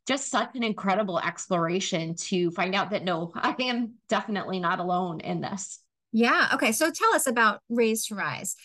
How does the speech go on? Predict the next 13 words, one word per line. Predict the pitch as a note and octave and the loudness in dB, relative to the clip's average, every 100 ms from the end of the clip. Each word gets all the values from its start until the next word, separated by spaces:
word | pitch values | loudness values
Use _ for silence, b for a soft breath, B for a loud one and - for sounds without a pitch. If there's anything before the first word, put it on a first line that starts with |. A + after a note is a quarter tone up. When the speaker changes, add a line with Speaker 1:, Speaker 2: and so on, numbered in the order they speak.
| B B B | B B B
Speaker 2:
You | A#3+ C4 C4+ C#4 | 2 4 4 2
just, | C#4 C4+ - _ - | 2 0 -2 _ 0
did | A#3 | 2
you | C#4 | 2
decide | E4+ - B3+ C4 | 0 0 0 0
to | C4 G#3+ G#3+ | -2 -2 0
begin | B3 A3 A#3 A#3 | 0 2 2 2
interviewing | A3+ A#3+ A#3+ A#3+ B3+ B3 B3 A#3 A3+ | 2 0 2 0 2 2 2 0 0
women | A3 A3+ A3+ | 0 0 0
that | A3 | -2
you | A3+ | 0
were | A3 G#3+ | 0 0
meeting, | G#3+ A3 A3+ A3 G#3+ G#3+ | 0 0 -2 -2 -2 -4